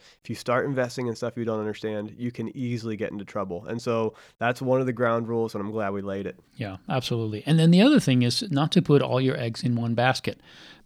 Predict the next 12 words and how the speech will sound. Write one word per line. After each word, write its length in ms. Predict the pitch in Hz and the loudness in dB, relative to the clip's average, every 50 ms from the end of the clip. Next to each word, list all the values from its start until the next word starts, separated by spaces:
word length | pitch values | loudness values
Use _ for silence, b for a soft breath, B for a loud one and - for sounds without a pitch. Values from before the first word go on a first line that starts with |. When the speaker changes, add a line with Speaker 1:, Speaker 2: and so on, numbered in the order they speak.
| B _ | B _
Speaker 2:
You 220 | - 123 139 135 | -4 -2 -2 0
have 580 | - - - - 135 123 131 131 135 - - - _ _ _ _ - | 0 0 2 4 4 6 4 2 2 -4 -18 -20 _ _ _ _ -2
to 40 | 135 | -2
spread 500 | - - _ - 135 120 113 113 110 117 b b b b | -2 -4 _ 0 2 2 2 2 -2 -6 b b b b
that 200 | 131 117 117 120 | -2 -2 -2 -2
money 320 | 117 110 104 113 113 110 | -2 -4 -4 -4 -4 -4
around. 400 | 110 110 120 131 127 113 104 - | -2 -2 0 0 0 -2 -4 -6
Imagine 640 | - - 113 113 - 147 127 135 151 156 156 170 160 B B B B B B | -10 -10 -10 -8 -4 -2 2 2 4 6 6 6 6 B B B B B B
butter 340 | 131 117 107 135 131 143 151 | -4 4 6 8 8 8 8
spreading 420 | 143 - - - 135 131 127 127 123 | 6 4 2 4 6 6 8 6 6
across 440 | 123 123 - 127 113 110 - - | 4 2 2 2 2 4 2 -2
a 200 | 262 226 135 120 | -2 -2 -2 -2